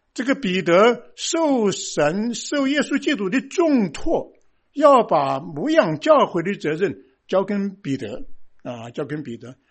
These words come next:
所以彼得一生的经历啊，是非常特别的。所以当我们读这个彼得前书，不仅是彼得前书，彼得前后两书的时候，你就发现啊，彼得讲，呃，讲这个他的传信息的时候，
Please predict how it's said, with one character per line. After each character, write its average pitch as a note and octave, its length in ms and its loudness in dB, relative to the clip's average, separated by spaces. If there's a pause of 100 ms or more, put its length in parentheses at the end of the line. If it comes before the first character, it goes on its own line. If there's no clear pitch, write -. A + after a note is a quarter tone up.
(180)
所 E4 160 2
以 - 20 -6
彼 G#3+ 260 2
得 A#3 140 6
一 G#3 240 0
生 D4 220 2
的 C#4+ 120 4
经 F4 360 0
历 A3+ 180 2
啊， C3+ 140 0 (120)
是 - 140 -6
非 F4+ 180 0
常 B3 160 0
特 D4+ 140 -2
别 G#3 160 0
的。 B2 220 -10 (520)
所 D#4 140 -2
以 D#4 60 0
当 D#4+ 220 6
我 A3+ 60 4
们 A#3 220 0
读 F#3+ 160 0
这 A#3 80 -4
个 B3 140 0
彼 F3+ 240 -6
得 G3 160 4
前 G3 400 -2
书， A#3+ 160 -2
不 C#4 160 -2
仅 D4 160 4
是 C4+ 140 -2
彼 E3 140 -4
得 D3+ 140 -2
前 C#3 240 -6
书， C#3+ 240 -10
彼 F#3 220 -6
得 C4+ 160 0
前 F3 320 -4
后 C#4 180 -4
两 C3 260 -4
书 F#3+ 200 -8
的 F#3+ 40 -8
时 - 120 -10
候， G3 80 -6
你 B3 40 -4
就 D4 140 -4
发 C#3+ 240 -8
现 B3 300 -6
啊， G2 160 -8 (1300)
彼 A#3+ 280 0
得 D#4+ 160 2
讲， F3 320 4
呃， A#3 540 -6
讲 C#3+ 360 0
这 C4 140 -6
个 E3 320 -2
他 A3 180 0
的 A3+ 220 -4
传 E3+ 240 -2
信 C#4+ 180 0
息 C#3+ 120 -8
的 E3+ 100 -4
时 - 140 -12
候， C#3+ 180 -14